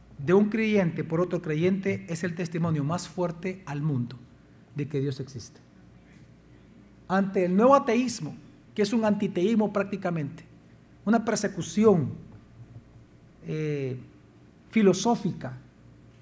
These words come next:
intelectual del cristianismo, ante muchas personas que dicen,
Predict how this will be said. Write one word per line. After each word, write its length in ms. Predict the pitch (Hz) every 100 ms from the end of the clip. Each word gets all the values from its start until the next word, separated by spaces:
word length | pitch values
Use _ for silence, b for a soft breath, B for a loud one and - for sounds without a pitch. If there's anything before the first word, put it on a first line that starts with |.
| -
intelectual 680 | 208 190 175 165 165 240 196
del 120 | 151
cristianismo, 720 | - 165 - 170 208 - 135 - - - - B B B
ante 260 | 208 208
muchas 320 | 202 294 311 -
personas 360 | 247 269 269
que 140 | 269 233
dicen, 480 | 240 - 143 123